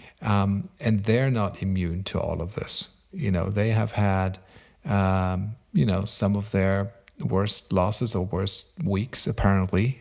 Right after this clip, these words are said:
I don't know the exact numbers, so I'm only picking this up and repeating it from what I picked up in, say, you know, the Financial Times or the Journal.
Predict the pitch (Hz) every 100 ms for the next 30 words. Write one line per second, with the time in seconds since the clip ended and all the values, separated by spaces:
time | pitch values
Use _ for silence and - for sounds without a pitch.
0 | - 101 98 98 98 98 92 101 - 95
1 | - 95 92 98 117 - 90 95 95 98
2 | 92 104 101 95 95 95 95 95 92 -
3 | 101 95 92 - 98 95 92 87 95 -
4 | 95 - 92 92 - 95 95 95 101 -
5 | 98 - - 95 95 95 92 90 87 92
6 | 92